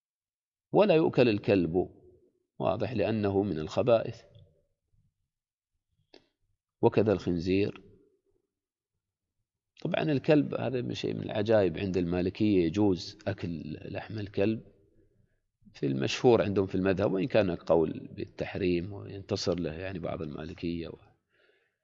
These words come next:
لكن هذا اشتهر عنهم يعني في باب المطعومات. قال: "لأنه من الخبائث"، وكذا الخنزير، الخنزير بالإجماع. قال: "للآية وفي السنور خلاف،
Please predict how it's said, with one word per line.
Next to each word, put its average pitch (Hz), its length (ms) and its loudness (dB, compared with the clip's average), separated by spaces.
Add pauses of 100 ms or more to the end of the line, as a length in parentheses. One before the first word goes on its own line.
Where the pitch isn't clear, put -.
(360)
لكن 107 220 -2
هذا 113 160 2
اشتهر 104 400 0
عنهم 85 380 -2
يعني - 360 -16 (580)
في - 120 -2
باب 90 260 2
المطعومات. 78 720 -8 (1300)
قال: 113 220 4
"لأنه 101 280 4
من 95 120 0
الخبائث"، 95 640 2
وكذا 95 300 2
الخنزير، 85 520 -2
الخنزير 165 380 -4
بالإجماع. 90 580 -2 (640)
قال: 110 160 8
"للآية 101 420 6
وفي 113 200 0
السنور 101 580 0
خلاف، 80 640 -2